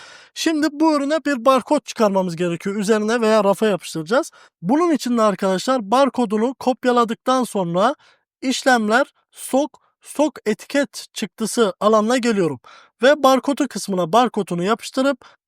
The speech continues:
buradaki ok tuşuna basarak bir adet diyorum. Yazdır kısmından yazdır dediğimde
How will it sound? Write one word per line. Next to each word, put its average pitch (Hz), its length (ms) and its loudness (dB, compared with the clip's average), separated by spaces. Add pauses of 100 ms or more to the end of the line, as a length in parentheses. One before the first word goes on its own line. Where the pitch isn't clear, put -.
buradaki 269 520 2
ok - 380 0
tuşuna 190 360 -2
basarak 254 380 2 (140)
bir 269 220 2
adet 208 400 -2
diyorum. 277 300 -2 (280)
Yazdır 262 440 2
kısmından 220 720 -2 (100)
yazdır 208 540 0
dediğimde 240 640 0